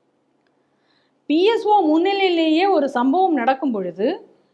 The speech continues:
அப்ப அந்த பி எஸ் ஓ வந்து ஏ-, யாரு கல்லெறிகிறாங்க அப்படின்னு சொல்லி அதை கேட்க தடுக்க வரும் பொழுது நீ என்ன பண்ணுவ? "துப்பாக்கி எடுத்து சுடு பார்க்கலாம்" அப்படின்னு சொல்லி நெஞ்சை நிமித்தி காமிச்சிருக்கான் வந்த ரெண்டு பேர்ல, அந்த முன்னா,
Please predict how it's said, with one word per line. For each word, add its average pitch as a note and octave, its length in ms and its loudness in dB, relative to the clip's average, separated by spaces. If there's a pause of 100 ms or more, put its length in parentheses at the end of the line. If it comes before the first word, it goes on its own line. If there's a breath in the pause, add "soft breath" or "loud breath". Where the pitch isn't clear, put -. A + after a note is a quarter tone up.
(100)
அப்ப C4+ 220 0
அந்த E4+ 140 0
பி D#4+ 200 -2
எஸ் G#4 240 0
ஓ F#4+ 120 2
வந்து F4+ 460 0 (260)
ஏ-, D4+ 320 2
யாரு D#4 360 2
கல்லெறிகிறாங்க D#4 640 0
அப்படின்னு C4+ 280 -2
சொல்லி C#4+ 240 -4
அதை C4 220 -2
கேட்க D4 340 -2
தடுக்க D4 440 -2
வரும் A3 200 -2
பொழுது F#3+ 440 -8 (500)
நீ D4 120 0
என்ன D#4+ 260 0
பண்ணுவ? A#3+ 600 -2 (1000)
"துப்பாக்கி F4+ 400 0
எடுத்து D#4+ 220 -2
சுடு E4 220 -2
பார்க்கலாம்" C#4 500 0
அப்படின்னு A3+ 260 -2
சொல்லி C#4 340 -2
நெஞ்சை B3+ 360 -2
நிமித்தி B3 360 -4
காமிச்சிருக்கான் G3 920 -6
வந்த G3 640 -4
ரெண்டு G#3 260 -4
பேர்ல, F#3+ 300 -4
அந்த F3 180 -6
முன்னா, A3+ 380 -6